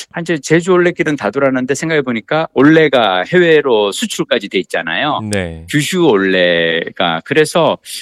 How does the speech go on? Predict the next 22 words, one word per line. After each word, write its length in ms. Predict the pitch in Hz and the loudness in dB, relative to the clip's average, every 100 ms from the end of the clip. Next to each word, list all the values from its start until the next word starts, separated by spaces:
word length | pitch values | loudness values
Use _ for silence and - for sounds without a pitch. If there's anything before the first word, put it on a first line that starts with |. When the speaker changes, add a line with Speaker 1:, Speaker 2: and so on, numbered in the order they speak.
| - | -16
Speaker 1:
규슈 280 | - 117 131 | -12 -6 -2
올레 240 | 110 98 | 0 0
한번 320 | 92 87 87 85 | -2 -4 -8 -4
걸어봐야겠다 840 | 104 104 92 92 90 - 82 80 - | -2 0 0 -2 -4 -4 -4 -4 -12
해서 240 | - 85 | -8 -8
이제 240 | 80 87 82 | -6 -6 -4
왔는데 480 | 85 87 101 117 180 - _ _ _ | -4 -6 -4 -2 -4 -6 _ _ _
그, 100 | 170 143 | -10 -6
그 100 | 143 | 0
전에 220 | 165 240 | 2 2
제가, 260 | 220 208 120 | 2 -2 -4
저는 240 | - 220 185 | 0 2 4
물론 200 | 156 160 | 2 2
사실 340 | 143 160 147 - - | -2 0 -2 -4 -8
제가 220 | - 113 - | -4 -2 -2
일본 340 | 208 269 262 | 0 4 4
여행을 360 | 165 143 120 98 | 4 2 -2 -2
많이 180 | 82 95 | -4 -6
좋아해요. 640 | - 113 139 107 78 87 - - | 0 0 2 0 -2 -4 -8 -6
저는 260 | 104 104 | -4 -2
예전에 640 | 90 92 113 104 90 85 78 | -2 -2 -2 0 0 -4 -8
동경이나 1040 | - 90 110 110 127 143 135 113 104 87 | -14 -10 -6 -2 0 0 0 0 -2 -2